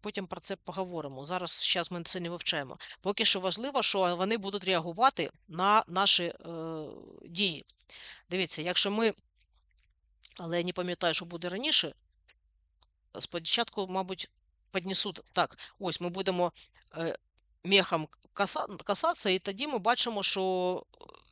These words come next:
електрони або ушли на мех, або прийшли з меха, і вони р-, розійшлись. Але якщо ми цим мехом коснемося іншого приладу, тут теж розходяться листочки.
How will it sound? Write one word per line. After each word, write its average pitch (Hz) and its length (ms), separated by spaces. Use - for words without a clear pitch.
електрони 233 600
або 190 260
ушли 254 300
на 294 140
мех, 269 260
або 190 280
прийшли 247 340
з - 100
меха, 269 300
і - 160
вони 190 240
р-, 220 240
розійшлись. 196 540
Але 185 180
якщо 247 200
ми 247 260
цим 226 240
мехом 208 260
коснемося 202 580
іншого 277 380
приладу, 143 420
тут - 160
теж 294 220
розходяться 160 800
листочки. 151 560